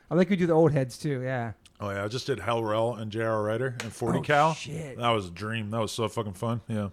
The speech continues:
Speaker 1: Wow. I heard somebody else too. If I should mention, I can take it out, but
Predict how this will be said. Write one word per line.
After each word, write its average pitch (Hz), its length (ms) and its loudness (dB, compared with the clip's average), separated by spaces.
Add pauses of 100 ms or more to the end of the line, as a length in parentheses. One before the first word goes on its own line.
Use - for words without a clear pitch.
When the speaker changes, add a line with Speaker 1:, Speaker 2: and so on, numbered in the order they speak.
Speaker 1:
Wow. 123 640 -10 (720)
I 139 60 4
heard 170 200 10
somebody 165 220 2
else 156 160 2
too. 170 120 0
If 147 100 -2
I 147 80 -2
should 139 180 -6
mention, 139 240 -4
I - 20 -6
can 120 80 -12
take 131 120 -6
it 131 60 -4
out, 123 180 -6
but 117 180 -8